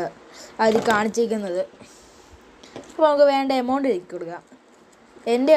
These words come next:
ആണെങ്കിൽ ഇപ്പം കിടക്കുന്നത് നിലവിൽ, ഏ, ഇരുപത്തൊന്ന് രൂപയാണ്. ഞാൻ ഇരുപത്തൊന്ന് തന്നെ അങ്ങ് കൊടുക്കാം. ഇപ്പം നമുക്ക്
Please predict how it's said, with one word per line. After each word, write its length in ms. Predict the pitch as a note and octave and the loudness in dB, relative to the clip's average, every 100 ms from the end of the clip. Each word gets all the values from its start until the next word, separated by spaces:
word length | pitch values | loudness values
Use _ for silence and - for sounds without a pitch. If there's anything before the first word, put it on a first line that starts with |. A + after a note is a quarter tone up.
| C#4 | 4
ആണെങ്കിൽ 260 | C4+ C4+ A#3 | 0 -4 -4
ഇപ്പം 160 | A#3+ B3 | -4 -4
കിടക്കുന്നത് 460 | A#3 A3+ C4 C4 B3+ | -4 -4 -4 -4 -2
നിലവിൽ, 320 | A#3 A3+ B3 B3 - A3+ | -2 0 0 0 -4 -4
ഏ, 20 | A3 G#3+ G#3+ - - - - - - - - - | -2 -4 -6 -10 -20 -20 -20 -20 -20 -20 -16 -4
ഇരുപത്തൊന്ന് 400 | C#4 D4+ D#4 D4+ C#4+ | 4 4 4 -4 -2
രൂപയാണ്. 260 | A3 F#3+ G#3 | -2 -4 -8
ഞാൻ 100 | A#3+ C#4+ | -6 -6
ഇരുപത്തൊന്ന് 400 | C#4 C#4 C4+ C4 | -4 -4 -4 -4
തന്നെ 160 | B3+ A#3+ | -2 -2
അങ്ങ് 120 | A3 | -4
കൊടുക്കാം. 320 | F3+ E3 D#3+ - _ _ - _ - | -4 -6 -12 -14 _ _ -20 _ -8
ഇപ്പം 200 | C4 D4 D4 | 2 2 4
നമുക്ക് 320 | B3+ A#3 A3 | 0 -2 -2